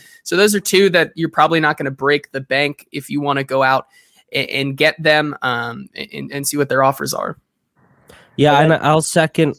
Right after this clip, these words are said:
Speaker 2: I really do like that, uh, Schultz pick, uh, trade, especially Houston. They get Cincinnati, the worst defense against the tight end.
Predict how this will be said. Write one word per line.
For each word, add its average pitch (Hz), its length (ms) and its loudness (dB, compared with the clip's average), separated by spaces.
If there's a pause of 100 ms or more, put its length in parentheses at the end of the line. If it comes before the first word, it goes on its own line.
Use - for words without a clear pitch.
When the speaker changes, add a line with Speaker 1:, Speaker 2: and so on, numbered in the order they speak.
Speaker 2:
I 139 100 2
really 139 360 4
do 131 200 0
like 123 340 0
that, 117 280 4
uh, 110 140 2
Schultz - 420 -6 (140)
pick, 120 220 -2 (120)
uh, 101 240 2
trade, 110 340 0
especially 120 440 -2
Houston. 139 500 -2 (220)
They 135 100 0
get 143 120 2
Cincinnati, 131 840 -2
the 123 140 2
worst 120 520 -2 (160)
defense 117 460 -4
against 107 240 -4
the 104 60 -6
tight 107 320 -2
end. 104 360 -2